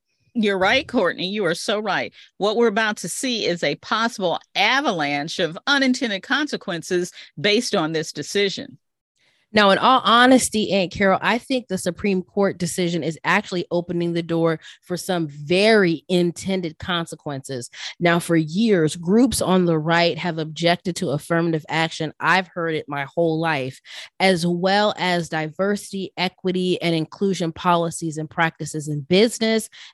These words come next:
Speaker 2: education, and in industry, and the government, because they feel these ad-, give advantages that are unfair to Black people over, over white people. So this has been coming to fruition for a very long time.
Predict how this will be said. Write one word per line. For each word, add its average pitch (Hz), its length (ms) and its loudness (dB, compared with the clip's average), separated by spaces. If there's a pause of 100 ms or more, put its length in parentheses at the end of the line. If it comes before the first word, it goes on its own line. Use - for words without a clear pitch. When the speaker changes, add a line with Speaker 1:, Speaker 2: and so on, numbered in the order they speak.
(160)
Speaker 2:
education, 190 880 -2
and 170 180 -2
in 151 200 -4
industry, 170 720 -4 (360)
and 196 360 6
the 180 100 4
government, 202 600 4
because 190 380 0
they 185 140 0
feel 202 600 -2 (260)
these 220 440 -2
ad-, 185 200 -2 (240)
give 208 220 2
advantages 196 720 -4
that 190 100 -4
are 175 160 -4
unfair 202 600 -4
to 175 160 -6
Black 175 320 -2
people 165 320 -8
over, 160 480 -2 (100)
over 175 220 4
white 180 300 0
people. 160 260 -12
So 175 100 -6
this 185 260 0
has 262 140 2
been 170 280 -2 (120)
coming 226 460 0
to 202 160 -8
fruition 175 500 -4
for 127 200 -8
a 151 80 -4
very 175 520 2
long 151 280 0
time. 135 480 -6